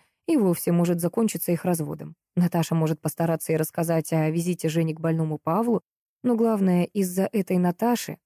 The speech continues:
она потеряет Петра. Женя настолько была привязана к своему деверю, так любила и уважала его, что сама мысль, что после сегодняшней ссоры он вынужден будет покинуть дом, который считается и его домом, и будет разлучён со своим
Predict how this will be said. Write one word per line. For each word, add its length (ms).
она 220
потеряет 440
Петра. 380
Женя 260
настолько 480
была 220
привязана 520
к 60
своему 400
деверю, 680
так 220
любила 480
и 80
уважала 560
его, 340
что 280
сама 360
мысль, 460
что 220
после 320
сегодняшней 640
ссоры 400
он 240
вынужден 480
будет 240
покинуть 540
дом, 300
который 320
считается 600
и 80
его 340
домом, 400
и 60
будет 340
разлучён 500
со 120
своим 420